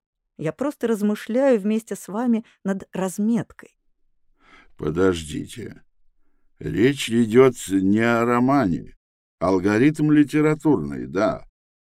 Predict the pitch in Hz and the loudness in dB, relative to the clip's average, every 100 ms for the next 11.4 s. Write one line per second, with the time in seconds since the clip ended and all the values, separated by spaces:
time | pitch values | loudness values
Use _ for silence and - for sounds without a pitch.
0 | - 73 85 78 90 78 92 90 107 98 | -10 -4 -4 -4 -6 -4 -4 -2 0 2
1 | 101 104 104 110 101 - 104 107 107 110 | 2 2 2 2 0 0 0 2 2 0
2 | 104 120 123 123 170 147 87 80 80 82 | 0 -2 -2 0 0 2 2 0 -2 -2
3 | 82 76 92 80 - 95 92 92 82 98 | -4 -2 -2 -2 -4 -2 0 -2 -2 -2
4 | 92 87 98 104 113 139 131 80 69 64 | -2 -2 -2 0 0 0 0 -2 -4 -12
5 | 64 _ _ - 110 92 92 80 87 - | -16 _ _ -6 0 2 0 0 -6 -4
6 | 98 90 87 78 98 104 131 80 - 65 | -2 0 -2 -2 -2 0 0 -2 -8 -12
7 | - - _ - _ _ - 82 107 123 | -14 -20 _ -20 _ _ -4 2 4 4
8 | 127 - 92 64 60 64 64 _ _ _ | 0 -2 -6 -6 -8 -10 -12 _ _ _
9 | _ - 104 - 147 131 135 123 156 175 | _ -6 -4 -2 -2 0 0 2 0 0
10 | - 78 78 - 76 69 53 58 53 50 | -4 -6 -6 -4 -4 -6 -10 -14 -14 -14
11 | 50 - - | -14 -16 -20